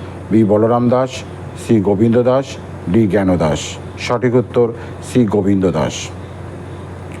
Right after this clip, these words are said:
আট, দ্বিতীয় বিদ্যাপতি হলেন?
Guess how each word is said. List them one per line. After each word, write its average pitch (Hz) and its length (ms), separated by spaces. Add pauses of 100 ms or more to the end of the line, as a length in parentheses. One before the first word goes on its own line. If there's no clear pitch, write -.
আট, 107 320 (560)
দ্বিতীয় 135 320
বিদ্যাপতি 135 520
হলেন? 101 320